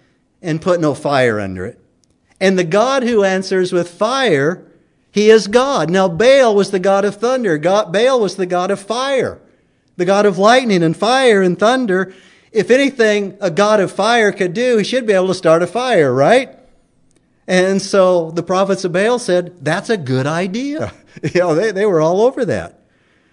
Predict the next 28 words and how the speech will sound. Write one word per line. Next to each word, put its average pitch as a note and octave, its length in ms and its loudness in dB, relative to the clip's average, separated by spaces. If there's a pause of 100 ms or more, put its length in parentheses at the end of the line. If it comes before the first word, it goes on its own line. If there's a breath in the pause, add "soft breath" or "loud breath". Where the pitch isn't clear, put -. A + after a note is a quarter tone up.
(160)
Then G#3+ 160 4
Elijah G#3+ 420 6
said G3 220 2
to F3+ 60 4
the F3 80 4
prophets F#3 460 0
of G#3+ 100 0
Baal, D3+ 500 -2 (540)
"You D3+ 160 0
go F3+ 220 0
first." - 680 -10 (1600)
And D#3 100 -2
so F3+ 160 0
they D#3+ 100 6
prayed F3+ 380 2
to F3+ 80 2
their F3 160 0
God E3+ 340 2
all E3+ 240 2
morning. E3+ 480 -4 (400)
"Oh, F#3+ 440 2
Baal, F#3 500 -2
answer E3+ 460 -8
us. - 320 -20 (420)
Oh, F3+ 340 4
Baal, F#3 540 2
answer D#3+ 580 -8
us." - 280 -18